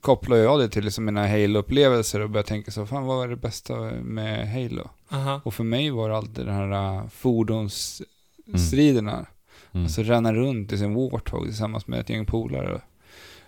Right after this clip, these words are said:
Speaker 3: Ja.
Speaker 1: Och det, det här fick man inte se mycket utav i Destiny. Jag trodde verkligen att vi skulle få se mycket mer sådär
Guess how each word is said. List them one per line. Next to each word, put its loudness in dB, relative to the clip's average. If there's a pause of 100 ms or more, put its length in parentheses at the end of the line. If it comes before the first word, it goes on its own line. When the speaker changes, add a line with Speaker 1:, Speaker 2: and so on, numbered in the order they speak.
Speaker 3:
Ja. 4
Speaker 1:
Och 6
det, 6
det 4
här 4
fick -2
man 0
inte -6
se -4
mycket -4
utav -2
i -2
Destiny. 0
Jag 6
trodde 4
verkligen 6
att -2
vi 0
skulle 2
få -2
se 6
mycket 2
mer 4
sådär 4